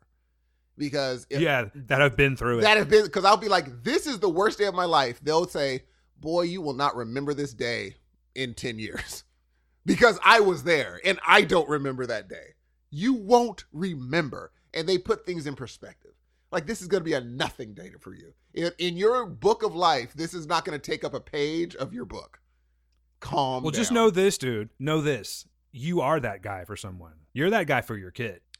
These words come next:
Speaker 1: That's
Speaker 2: I'm
Speaker 1: true.
Speaker 2: that guy for my kids.
Speaker 1: That's true.
Speaker 2: You know what I mean? And, and, and I really do feel that way. I've been,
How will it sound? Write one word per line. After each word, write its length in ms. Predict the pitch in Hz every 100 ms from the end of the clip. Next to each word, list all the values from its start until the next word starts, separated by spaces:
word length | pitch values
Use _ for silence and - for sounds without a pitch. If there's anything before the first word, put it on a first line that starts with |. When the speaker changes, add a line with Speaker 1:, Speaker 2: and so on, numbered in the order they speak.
| -
Speaker 1:
That's 200 | 151 -
Speaker 2:
I'm 180 | 135 202
Speaker 1:
true. 40 | 185
Speaker 2:
that 180 | 143
guy 220 | 123 123 117
for 140 | 123
my 200 | 117 117
kids. 240 | 127 104 -
Speaker 1:
That's 200 | 127 -
true. 200 | 160 120
Speaker 2:
You 60 |
know 100 | 110
what 120 | 107 107
I 40 |
mean? 300 | 107 107 113
And, 140 | 113
and, 340 | 120 123 120 117 _ _ _ _ _
and 160 | 175 170
I 40 |
really 220 | 180 202
do 100 | 156
feel 180 | 135 220
that 120 | 123
way. 80 | 104
I've 120 | 120
been, 180 | 156 151